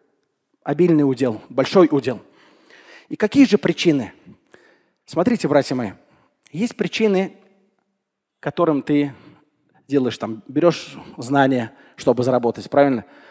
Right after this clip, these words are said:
Правильно там разговор выстраиваешь, то есть правильные инвестиции делаешь. Это все хорошо.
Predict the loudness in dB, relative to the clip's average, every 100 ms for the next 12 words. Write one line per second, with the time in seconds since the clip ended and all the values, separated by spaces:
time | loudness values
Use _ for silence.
0 | _ -2 2 4 2 -2 -4 -6 -10 -6
1 | 0 2 2 2 0 -2 0 0 -2 -6
2 | -12 -20 -20 _ _ -10 -8 0 6 6
3 | 6 4 2 -2 -2 -2 -2 -2 0 -2
4 | 0 0 0 0 0 -4